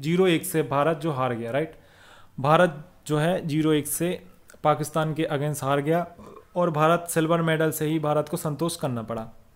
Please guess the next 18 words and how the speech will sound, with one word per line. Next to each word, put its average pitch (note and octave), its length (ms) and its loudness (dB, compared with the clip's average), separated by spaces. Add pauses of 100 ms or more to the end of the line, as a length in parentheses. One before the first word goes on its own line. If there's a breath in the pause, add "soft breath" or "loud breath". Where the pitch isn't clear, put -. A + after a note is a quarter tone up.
(640)
मेक्सिको D#3+ 440 0
ओलंपिक F#3 380 2
उन्नीस D#3+ 280 -2
सौ D#3+ 80 0
अड़सठ C#3+ 320 0
में E3 80 -2
हुए, E3+ 260 -2 (380)
राइट, D#3+ 300 -2 (440 loud breath)
और C3+ 180 -2
मेक्सिको D3+ 480 -2
ओलंपिक E3 420 0
में, E3+ 300 -2
अ, C#3 280 -8
मेक्सिको D3 420 -4
सिटी D#3 260 -4
में E3 100 -2
हुए D#3+ 280 0
थे F3+ 120 -2